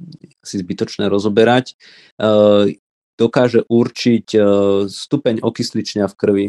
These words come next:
v podstate na rovnakom princípe ako klasické kliešťové pulzoximetre, ktoré, ktoré,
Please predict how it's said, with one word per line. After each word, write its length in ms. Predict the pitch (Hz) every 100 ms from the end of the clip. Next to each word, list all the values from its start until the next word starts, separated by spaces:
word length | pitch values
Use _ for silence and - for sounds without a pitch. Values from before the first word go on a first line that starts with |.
| 104
v 200 | _ _
podstate 400 | 143 143 - 117
na 160 | 101 98
rovnakom 400 | 104 107 - 101
princípe 560 | - 104 - - 110
ako 240 | 104 98 -
klasické 640 | - 95 - 104 - - _
kliešťové 880 | 101 98 107 113 - 123 110 104 101 _ _ _ _
pulzoximetre, 960 | 101 113 113 - 120 110 104 - 104 101
ktoré, 640 | - 98 101 101 98 98
ktoré, 680 | 95 - 104 98 98 98